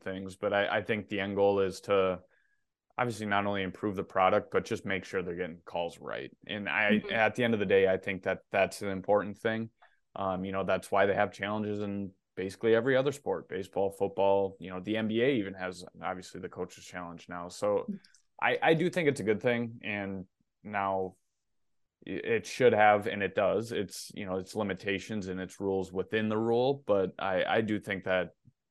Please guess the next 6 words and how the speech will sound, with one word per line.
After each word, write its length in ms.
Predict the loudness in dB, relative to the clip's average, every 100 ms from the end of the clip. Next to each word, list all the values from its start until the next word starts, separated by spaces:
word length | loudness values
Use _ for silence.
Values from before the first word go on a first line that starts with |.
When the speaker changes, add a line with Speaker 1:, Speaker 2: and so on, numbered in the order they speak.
| _ -6 -6
Speaker 1:
specifically 580 | -2 -4 -4 -6 0
with 160 | 2 2
that 140 | -2
coach's 340 | -2 -2 -2 -10
challenge, 460 | -8 -6 -8 -8
I, 160 | -6 -4